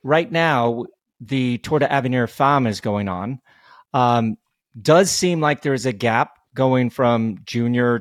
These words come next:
to World Tour teams. So what do you think about a race like the Tour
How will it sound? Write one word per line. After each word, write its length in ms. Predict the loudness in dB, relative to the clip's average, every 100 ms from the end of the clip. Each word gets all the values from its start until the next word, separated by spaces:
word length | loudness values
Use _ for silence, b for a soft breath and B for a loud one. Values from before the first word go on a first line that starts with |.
| -4
to 380 | -6 -6 -6 -10 -8
World 300 | -4 -4 -4
Tour 260 | -6 -6
teams. 560 | -6 -8 -6 -6 -10 -14 B B B B B
So 680 | -6 0 4 4 4 0 -4 _ _ _ -8
what 200 | -2 0
do 60 |
you 100 | -2
think 300 | -2 -4 -2
about 420 | -2 2 2 2 -2 _
a 80 | -2
race 260 | 0 0 -2
like 180 | -4
the 100 | -4
Tour 360 | -8 -4 -2 -2